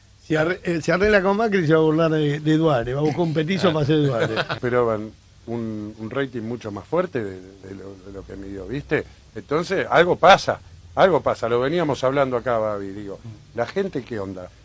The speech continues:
Speaker 3: ¿Lo dejó comprar? ¿Aburrió? ¿Cansó? Como decías vos, algún día los chistes de los humoristas ya no causan gracia y se tienen que
Speaker 2: Si
Speaker 3: retirar.
Speaker 2: hace lo mismo todos los años, el mismo baile, etcétera,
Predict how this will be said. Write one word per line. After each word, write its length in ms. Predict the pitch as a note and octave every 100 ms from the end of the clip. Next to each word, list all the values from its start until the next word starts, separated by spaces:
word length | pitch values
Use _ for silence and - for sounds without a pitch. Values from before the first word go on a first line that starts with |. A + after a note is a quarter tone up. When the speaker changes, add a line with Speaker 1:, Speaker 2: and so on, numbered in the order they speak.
| - -
Speaker 3:
¿Lo 80 | A2+
dejó 220 | A2+ E3 C3
comprar? 480 | A#2+ A#2+ G3 G#3 - - -
¿Aburrió? 500 | A#2+ B2 D#3+ G3+ G3 -
¿Cansó? 380 | C3 B2 F#3+
Como 200 | D#3 B2+ B2
decías 240 | A#2 D3
vos, 180 | B2+ G#2+ - -
algún 280 | C#3+ F3 F3+
día 180 | F#3
los 140 | C#3+ B2
chistes 220 | F3+ -
de 80 | C#3
los 160 | B2+ C#3
humoristas 500 | C3+ D#3 E3 C3+ - - -
ya 60 | C#3+
no 140 | C3+
causan 300 | B2+ A#2 B2+
gracia 260 | B2+ D3 D#3
y 60 |
se 60 | A2
tienen 200 | A#2 A2+
que 60 | G#2
Speaker 2:
Si 80 | G#2
Speaker 3:
retirar. 260 | A#2+ D#3+
Speaker 2:
hace 140 | G3+ F3+
lo 140 | D3+
mismo 340 | C3+ D#3+ C3+ A2
todos 220 | C3 B2
los 180 | A2 A2+
años, 340 | G2+ G2+ F#2+
el 80 | A2+
mismo 220 | B2+ A#2+
baile, 380 | A#2 B2 A#2 A2
etcétera, 500 | G2+ A2 G2+ G2+